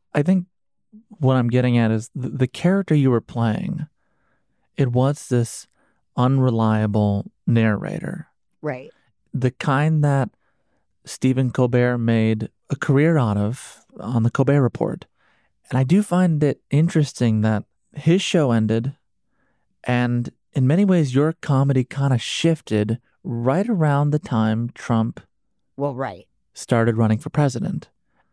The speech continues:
Speaker 2: Hmm, yeah.
Speaker 1: It's in twenty fifteen.
Speaker 2: Well, that, you know, it's funny because I got, had so much fun playing an ignorant arrogant,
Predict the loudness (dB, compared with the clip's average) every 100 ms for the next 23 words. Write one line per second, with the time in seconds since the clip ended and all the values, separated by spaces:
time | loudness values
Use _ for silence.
0 | _ -8 -8 -8 -10 -4 -2 -2 -4 -8
1 | -16 -8 -4 0 -2 -2 -2 -2 2 0
2 | 2 -2 0 2 2 -2 -2 0 0 -2
3 | -4 -4 _ _ _ _ _ _ _ 0
4 | 2 2 0 0 0 2 0 -2 0 0
5 | -2 -4 -2 0 0 -2 -4 -4 -2 0
6 | 0 -2 -8 _ _ 2 4 4 4 2
7 | -2 -2 0 2 0 -4 -4